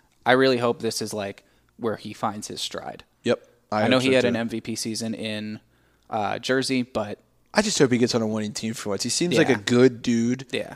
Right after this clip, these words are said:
Speaker 2: He seems good for the game. He's electric to watch.
Speaker 1: Yeah.
Speaker 2: I mean, we'd always talk about McKinnon, McDavid,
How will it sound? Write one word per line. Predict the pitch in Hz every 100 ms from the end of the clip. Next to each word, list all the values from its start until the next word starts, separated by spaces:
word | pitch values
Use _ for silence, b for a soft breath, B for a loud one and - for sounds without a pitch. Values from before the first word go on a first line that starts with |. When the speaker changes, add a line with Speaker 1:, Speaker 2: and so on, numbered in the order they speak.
| _
Speaker 2:
He | -
seems | 123 - 143 123
good | 135 127
for | -
the | 110
game. | 101 110 113 110 b b
He's | 135 123 92 -
electric | 110 101 104 117 - -
to | -
watch. | 92 98 98 95 -
Speaker 1:
Yeah. | 131 113
Speaker 2:
I |
mean, | 110
we'd | 113 117
always | 120 120 117
talk | 120 110
about | 113 104
McKinnon, | 113 - 120 113 110
McDavid, | 110 - 107 107 107